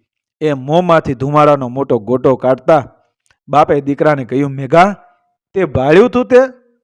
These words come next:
તે ભાળ્યું ને?" "શું બાપા?" થતરતે કાળજે છોકરો બોલ્યો. "એના પેટમાં હમેલ હતા તે."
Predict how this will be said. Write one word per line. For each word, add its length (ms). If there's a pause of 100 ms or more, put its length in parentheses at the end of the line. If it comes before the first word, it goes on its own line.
તે 60
ભાળ્યું 340
ને?" 160 (200)
"શું 340
બાપા?" 320 (440)
થતરતે 420
કાળજે 400
છોકરો 380
બોલ્યો. 360 (200)
"એના 200
પેટમાં 680 (480)
હમેલ 320
હતા 220
તે." 520